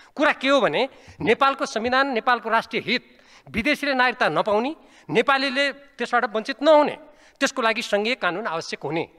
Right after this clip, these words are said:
राज्य व्यवस्था समितिले दुई दुई वर्षमा के को लागि अभ्यास गरे त? यहाँ चाहिँ कानुन किन नमान्ने भन्ने प्रश्न उठ्यो। अनि राज्य व्यवस्था समितिले गरेको निर्णय मान्नु पर्दैन?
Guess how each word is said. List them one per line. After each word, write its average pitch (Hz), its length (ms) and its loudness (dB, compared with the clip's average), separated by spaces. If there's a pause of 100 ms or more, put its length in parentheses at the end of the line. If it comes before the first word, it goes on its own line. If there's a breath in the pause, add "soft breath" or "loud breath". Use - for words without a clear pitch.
(260 soft breath)
राज्य 214 280 -2
व्यवस्था 247 300 -2
समितिले 240 380 -8
दुई 196 180 -4
दुई 294 140 0
वर्षमा 262 320 -2 (160 loud breath)
के 349 80 2
को 320 80 0
लागि 240 200 0
अभ्यास 160 240 -4
गरे 139 200 -6
त? - 160 -20 (320 soft breath)
यहाँ 240 160 2
चाहिँ 269 160 -2
कानुन 247 320 0 (240)
किन 294 160 0
नमान्ने 247 400 2
भन्ने 196 120 -2
प्रश्न 190 260 -8
उठ्यो। 139 240 -10 (420 soft breath)
अनि 190 240 -4
राज्य 165 240 0
व्यवस्था 185 280 -4
समितिले 175 440 -8
गरेको 165 240 -6
निर्णय 160 160 0
मान्नु 151 240 -2
पर्दैन? 175 320 -8